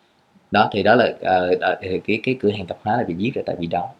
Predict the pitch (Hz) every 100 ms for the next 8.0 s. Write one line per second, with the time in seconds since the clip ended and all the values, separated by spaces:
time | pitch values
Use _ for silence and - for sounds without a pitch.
0 | _ _ _ _ _ _ - 139 139 180
1 | - - 101 92 104 131 151 82 104 92
2 | 69 87 95 95 - 113 135 151 151 147
3 | - _ _ - 117 117 135 131 113 110
4 | 127 135 98 110 147 101 - 92 95 90
5 | 85 _ 135 156 135 90 127 123 110 95
6 | 90 127 143 - _ _ _ _ 135 135
7 | 123 117 107 85 - 104 87 - 101 110